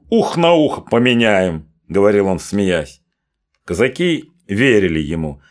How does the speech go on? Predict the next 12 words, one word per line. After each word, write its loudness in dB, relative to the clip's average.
Они -2
пришли -4
ко 0
мне -2
и -2
сказали, 0
что -4
требуют 0
обмена 0
Керенского 0
на 2
Ленина, 0